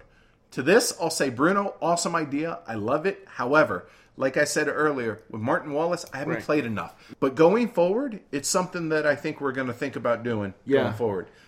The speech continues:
Speaker 2: I think we also want to have an episode every once in a while that maybe focuses on a designer rather than a game and talk deeper about several games. The Frominator. Simple question,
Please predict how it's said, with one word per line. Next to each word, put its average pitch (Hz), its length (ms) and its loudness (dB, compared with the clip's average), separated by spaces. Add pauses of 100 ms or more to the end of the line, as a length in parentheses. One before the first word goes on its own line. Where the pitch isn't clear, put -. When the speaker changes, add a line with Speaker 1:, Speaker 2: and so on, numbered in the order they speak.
Speaker 2:
I 147 80 4
think 180 160 6
we 151 100 8
also 143 320 6
want 120 300 0
to 110 400 -2 (160)
have 127 180 -4
an 113 100 -2
episode 113 520 2
every 107 180 0
once 110 240 -6
in 110 60 -8
a 113 40 -6
while 113 140 -2
that 98 200 -4
maybe 107 320 -6
focuses 110 540 -4
on 90 300 -10
a 104 80 -12
designer 104 480 -2
rather 101 300 2
than 90 160 -8
a 87 40 -8
game 98 340 -6 (300)
and 95 120 -14
talk 95 280 -6
deeper 101 300 -4
about 87 380 -6 (160)
several 90 260 -8
games. - 300 -16 (580)
The - 80 2
Frominator. 165 800 10 (640)
Simple 123 400 0
question, 165 540 0